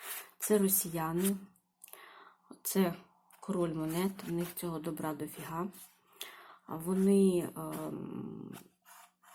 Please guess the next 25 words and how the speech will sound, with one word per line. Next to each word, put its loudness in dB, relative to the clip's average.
якось -4
себе -2
почувають 0
не -2
дуже -2
гарно 4
по -4
чашам, -2
по -14
почуттям. -4
Але 8
вони 4
будуть 0
робити -4
ці -6
справи, 0
ось -8
сімка -4
монет, 0
робити -2
вони -2
будуть -2
і 0
очікувати 2
результату -4